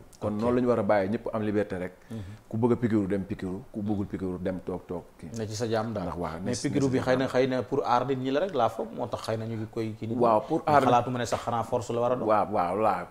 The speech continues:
Speaker 1: Non, force bi kay laay bañ rek.
Speaker 2: Waaw, force
Speaker 1: Nañu
Speaker 2: moom
Speaker 1: wax ne
Speaker 2: war
Speaker 1: ku
Speaker 2: na
Speaker 1: sentir piqûre na dem piqûre, ku sentir piqûre mu bañ a piqûre.
Speaker 2: Mhm.
Speaker 1: Bu ko defee ñëpp am jàmm quoi, am buuxante bañ a am, yaa waxoon lii, yaa defoon lii bañ a am.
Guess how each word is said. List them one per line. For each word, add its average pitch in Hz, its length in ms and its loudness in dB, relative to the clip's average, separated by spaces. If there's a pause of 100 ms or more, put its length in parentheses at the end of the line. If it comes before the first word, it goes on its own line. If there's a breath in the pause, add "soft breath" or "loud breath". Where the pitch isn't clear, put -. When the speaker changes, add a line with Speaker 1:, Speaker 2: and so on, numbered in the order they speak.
Speaker 1:
Non, 139 180 2
force - 260 2
bi 120 100 0
kay 120 120 4
laay 117 180 6
bañ 98 200 0
rek. 90 140 -6 (180)
Speaker 2:
Waaw, 98 100 -12
force 101 320 -10
Speaker 1:
Nañu 131 200 4
Speaker 2:
moom - 20 6
Speaker 1:
wax 143 140 6
ne 120 40 2
Speaker 2:
war 113 80 -2
Speaker 1:
ku 113 60 -2
Speaker 2:
na - 60 -4
Speaker 1:
sentir 131 320 2
piqûre 113 500 0
na 104 100 -4
dem 107 160 -2
piqûre, 101 380 -6 (100)
ku - 80 -12
sentir 135 300 -4
piqûre 101 380 -4
mu 95 140 -8
bañ 90 200 -6
a 87 60 -6
piqûre. 87 340 -10 (240 loud breath)
Speaker 2:
Mhm. 117 80 -14 (260 loud breath)
Speaker 1:
Bu 98 100 -10
ko 117 60 0
defee 117 220 0
ñëpp 113 220 0
am 107 120 0
jàmm 98 280 -2
quoi, 95 120 0
am 92 160 -4
buuxante 101 400 -2
bañ 98 140 -2
a - 80 -6
am, 98 180 -8 (640)
yaa 107 220 2
waxoon 101 240 -2
lii, 95 140 -8
yaa 95 180 -2
defoon 95 280 -10
lii 90 80 -8
bañ 87 180 -6
a 73 60 -10
am. 85 100 -10